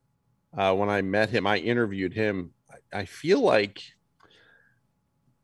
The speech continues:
that's probably, we probably have that interview somewhere. But anyway, uh, yeah. So I thought, yeah, I thought Bakula would take the Stockwell role, and we would get a new, you know,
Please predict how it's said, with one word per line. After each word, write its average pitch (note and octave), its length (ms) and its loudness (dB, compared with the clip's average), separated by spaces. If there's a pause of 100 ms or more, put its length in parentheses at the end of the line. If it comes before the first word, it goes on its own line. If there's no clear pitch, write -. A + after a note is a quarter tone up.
(260)
that's - 260 -8
probably, B2 420 4
we C#3+ 120 0
probably C3 340 2
have G#2+ 180 2
that F#2 160 2
interview F2+ 400 -4
somewhere. D2 540 -4
But F#2+ 240 2 (160)
anyway, A#2 460 6 (360)
uh, B2+ 500 6
yeah. D#3 420 8
So F#3 400 8
I F#3+ 160 8
thought, G3+ 320 4 (400)
yeah, D#3 200 4
I D3 140 4
thought E3+ 340 0
Bakula C#3 580 0
would A2+ 180 -6
take B2 300 -4
the A2 60 -8
Stockwell G#2+ 720 2
role, F#2 520 0 (280)
and A#2 160 2
we B2+ 80 6
would A#2+ 160 4
get A#2 140 8
a A2+ 80 4
new, A2+ 560 4 (840)
you A#2+ 140 0
know, A2+ 240 4